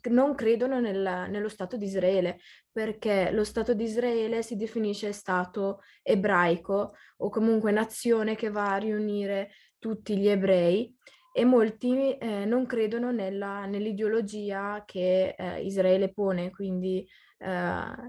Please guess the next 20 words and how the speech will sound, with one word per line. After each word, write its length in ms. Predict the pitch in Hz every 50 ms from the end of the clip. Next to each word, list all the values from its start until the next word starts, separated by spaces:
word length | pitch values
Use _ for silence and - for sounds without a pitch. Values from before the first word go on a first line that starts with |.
| 254 262 254 _ -
<laughs> 320 | - - 220 220 - 240 -
come 440 | - 220 214 202 202 208 202 185 208
Stato 320 | - - 226 214 202 196 196
terrorista, 720 | 208 202 202 220 220 208 214 208 220 214 - - 202 202
Stato 460 | 202 - - 190 190 196 190 196 190
che, 320 | - - 196 190 180 185 - - - - - _ -
eh, 260 | - 196 185 185 190
d'apartheid, 800 | 185 202 196 196 220 220 220 220 - 196 196 196 202 202 202 -
che 140 | - 208 190
va 120 | 202 196
ad 120 | 196 196
opprimere 500 | 196 190 - 208 214 220 208 202 190 185
un 120 | 185 185 185
altro 300 | 185 185 185 226 226 220
popolo, 580 | 226 208 180 180 180 - 196 185 180 190 233 - - - - - -
molti 280 | 214 208 202 208 247
ebrei 580 | 233 208 220 202 185 175 175 180 185 208 202 -
riconoscono 800 | 202 208 - 233 226 208 185 185 - - - 202 185 180 175 175
questa 300 | - 185 180 - - 220
cosa, 520 | 220 - 185 175 175 196 185 180 190 233